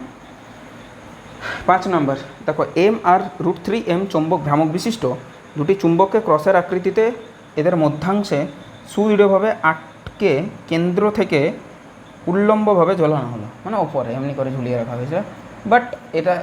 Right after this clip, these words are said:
এদের মধ্যে কিন্তু ক্রস আছে, ক্রস যতই থাকুক এদের মধ্যবর্তী কোণ কিন্তু নাইনটি ডিগ্রি, এটা বুঝবার চেষ্টা করবে।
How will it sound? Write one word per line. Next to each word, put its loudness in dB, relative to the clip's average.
এদের 2
মধ্যে -2
কিন্তু -4
ক্রস 2
আছে, -8
ক্রস 4
যতই 2
থাকুক 0
এদের 0
মধ্যবর্তী -2
কোণ 0
কিন্তু -4
নাইনটি -2
ডিগ্রি, -6
এটা -2
বুঝবার 0
চেষ্টা -4
করবে। -6